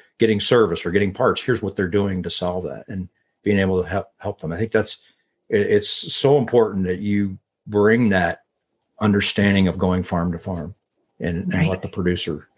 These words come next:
Speaker 1: as you.
Speaker 2: Yeah. Yeah. That's, that's A really good point too.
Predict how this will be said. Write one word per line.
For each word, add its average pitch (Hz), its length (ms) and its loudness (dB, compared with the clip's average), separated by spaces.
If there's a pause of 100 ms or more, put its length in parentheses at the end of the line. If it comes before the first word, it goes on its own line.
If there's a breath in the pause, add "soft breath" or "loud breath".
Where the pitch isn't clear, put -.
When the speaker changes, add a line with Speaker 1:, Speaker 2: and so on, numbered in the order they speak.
Speaker 1:
as 98 160 -16
you. - 140 -16 (1500)
Speaker 2:
Yeah. 160 220 0 (240)
Yeah. 139 160 2
That's, 156 420 0 (340)
that's - 460 -4 (460)
A 170 80 -6
really 185 380 2
good 170 220 0
point 160 260 -2
too. 160 280 -2